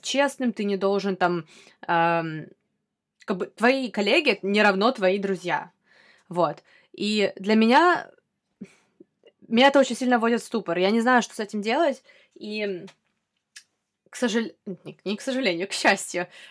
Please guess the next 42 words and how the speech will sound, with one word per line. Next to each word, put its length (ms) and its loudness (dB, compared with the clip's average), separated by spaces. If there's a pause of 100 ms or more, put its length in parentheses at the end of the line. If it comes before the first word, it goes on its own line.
(100)
э, 280 4
мне 280 2
удалось 460 2
как 120 -4
бы 80 -6
позна-, 400 -8
познакомиться 840 0
и 140 -4
найти 240 -2
себе 200 -6
подругу, 580 -2 (320)
но 500 0 (200)
я 160 4
очень 180 2
заметила, 380 0
что 520 0 (100)
чаще 260 -2
всего 320 -4
проще 260 -2
всего 280 -6
находить 460 -4
какие-то 640 -2
знакомства 560 -4
с 80 -10
людьми, 220 -6
которые, 680 -2 (140)
ну, 200 -8
как 140 -16
бы, 80 -12
твоего 420 0
менталитета 800 -4
или 220 -4
хотя 260 -4
бы 60 -6
просто 220 -14
разговаривают 480 -4
на 260 2
твоем 300 -2
языке, 300 -4
даже 280 0
если, 320 -4
например, 440 -4